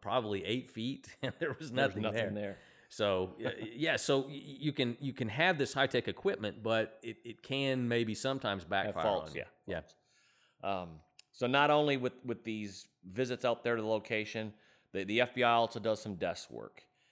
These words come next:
Speaker 2: And, and they reach out to, like, the U S National Archives, and they request information about, you know, any lost Army gold
Speaker 1: Sure,
Speaker 2: shipments.
Speaker 1: absolutely, yes.
Speaker 2: Um, I, I know, according to the file, the F B I reached out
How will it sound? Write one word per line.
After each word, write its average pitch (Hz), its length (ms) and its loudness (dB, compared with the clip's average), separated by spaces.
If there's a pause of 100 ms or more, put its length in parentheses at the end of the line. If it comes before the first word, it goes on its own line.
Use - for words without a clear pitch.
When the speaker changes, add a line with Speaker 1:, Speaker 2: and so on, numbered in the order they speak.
(140)
Speaker 2:
And, 95 300 -6
and 104 120 -2
they 101 100 0
reach 123 280 -2
out 123 220 4
to, 113 100 -4
like, 107 180 0
the 98 100 -6
U 123 280 2
S 120 220 2
National 113 340 -4
Archives, 123 840 -2 (400)
and 110 280 -2
they 107 120 2
request 117 480 0
information 113 760 -4
about, 92 400 2 (600)
you 90 100 -6
know, 85 220 -6
any 113 340 -4
lost 110 480 2 (240)
Army 101 600 -4 (400)
gold 104 180 4
Speaker 1:
Sure, 104 180 6
Speaker 2:
shipments. 104 360 2
Speaker 1:
absolutely, 147 520 0
yes. 113 280 -4
Speaker 2:
Um, 92 420 -2 (1000)
I, 101 260 -4
I 110 40 2
know, 107 420 4
according 92 580 0
to 101 60 -2
the - 60 -6
file, 107 300 2
the 107 140 4
F 107 120 -2
B 107 100 -2
I 107 100 4
reached 104 340 -2
out 104 240 2